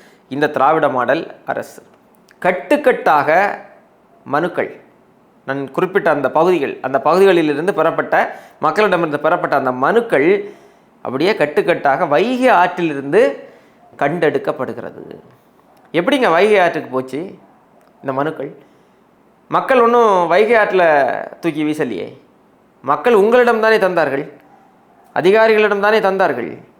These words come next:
அந்த மனுக்கள் எப்படி வைகை ஆற்றுக்கு போனது? செய்திகள் என்ன சொல்லுது அப்படின்னா, அப்படியே கெட்டா மேலே இருந்து தூக்கி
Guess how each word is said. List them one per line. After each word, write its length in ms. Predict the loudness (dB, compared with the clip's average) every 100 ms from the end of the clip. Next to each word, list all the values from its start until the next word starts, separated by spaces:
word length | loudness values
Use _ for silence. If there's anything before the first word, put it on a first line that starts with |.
| _ _ _ _ _ _ _ _ -6
அந்த 220 | -2 0
மனுக்கள் 380 | 2 0 2 2
எப்படி 400 | 2 2 0 0 -2 -4 -8 -2
வைகை 260 | 0 2 2
ஆற்றுக்கு 300 | 0 -6 -6
போனது? 360 | -6 -2 -2 -4 -6 -16 _ _ _ _ _ _ _
செய்திகள் 540 | -2 0 4 4 4 4 0 -4 -10 -18 -20 _ _
என்ன 180 | 0 2 2 2 2
சொல்லுது 240 | 0 2 0
அப்படின்னா, 340 | -2 -2 2 2 0 -2 -10 -20 _ -20 _ _ -20 -4
அப்படியே 440 | -2 2 4 6 4 2 0 -8 -20 -20 -20 -12
கெட்டா 340 | -4 -2 2 4 4 2 0
மேலே 260 | -2 2 2
இருந்து 200 | 0 -4
தூக்கி 300 | -4 -4